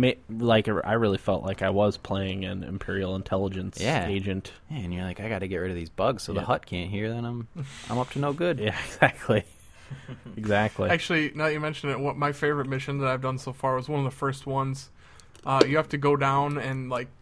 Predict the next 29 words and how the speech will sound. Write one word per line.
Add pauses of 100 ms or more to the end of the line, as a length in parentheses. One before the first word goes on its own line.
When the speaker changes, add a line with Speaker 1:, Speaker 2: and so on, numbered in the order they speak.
Speaker 3:
show
that
you
can
think
as
a
Sith
and
not
just
be
a
good
fighter. (120)
Speaker 1:
Mm-hmm.
Speaker 3:
So
they
send
you
down
to
the
jail
cells,
and
you
have
to,